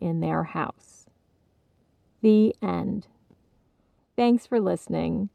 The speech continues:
While recording this, I realized this is the third story in a row that features kids. I guess the winter holiday brings kids to mind. If you have a prompt to suggest for the new year, please connect with me through social media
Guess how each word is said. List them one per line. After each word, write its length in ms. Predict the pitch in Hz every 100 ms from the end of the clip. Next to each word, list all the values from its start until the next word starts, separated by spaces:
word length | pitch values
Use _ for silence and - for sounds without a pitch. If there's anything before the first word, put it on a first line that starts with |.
| _ _ _ _
While 300 | - 233 320
recording 500 | 392 302 247 226 196
this, 300 | 170 175 - _ -
I 80 |
realized 640 | 302 311 392 370 262 233 - -
this 200 | 320 349
is 140 | 269
the 140 | 226 - _
third 320 | 277 339 302
story 380 | - 226 220 214
in 80 | 196
a 80 |
row 320 | 180 175 196 220
that 160 | -
features 420 | - 196 185 175
kids. 520 | - 185 151 226 214 _ _ _ _ _ _
I 60 | 320
guess 220 | 359 427
the 140 | 381 269
winter 420 | 196 240 254 226
holiday 500 | 196 190 208 220 226
brings 360 | 180 180 190
kids 300 | - 170 156
to 100 | -
mind. 420 | 170 - - - - _ _ _ _ _ _ _ _
If 180 | 220 208
you 160 | 226
have 140 | 254 311
a 80 | 330
prompt 360 | - 226 220
to 60 | 269
suggest 480 | - 240 180 208 -
for 120 | 254
the 100 | 254
new 180 | 247 269
year, 440 | 226 165 165 185 - _ _ _
please 260 | - 302 330
connect 340 | - 311 233 240
with 160 | 233
me 120 | 233
through 200 | 233 180
social 400 | 180 190 196 311
media 500 | 269 233 220 220 233